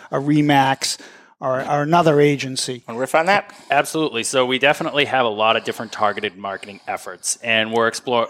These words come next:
Speaker 3: we use a lot of different avenues to target home sellers, but it really comes down to relationships.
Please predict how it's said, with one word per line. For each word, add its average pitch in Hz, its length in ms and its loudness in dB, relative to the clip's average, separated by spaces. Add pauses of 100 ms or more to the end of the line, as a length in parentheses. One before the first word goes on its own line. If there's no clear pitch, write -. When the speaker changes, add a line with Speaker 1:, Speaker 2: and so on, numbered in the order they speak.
Speaker 3:
we 127 240 -4
use 147 260 -2
a 143 40 2
lot 117 200 4
of 101 60 -10
different 110 300 -6
avenues 101 400 -2
to - 140 -10
target 110 500 0
home 104 240 -12
sellers, 104 500 -2
but - 140 -12
it 101 160 -14
really 127 260 2
comes 117 260 -4
down 98 240 -4
to 107 120 -12
relationships. 90 840 -12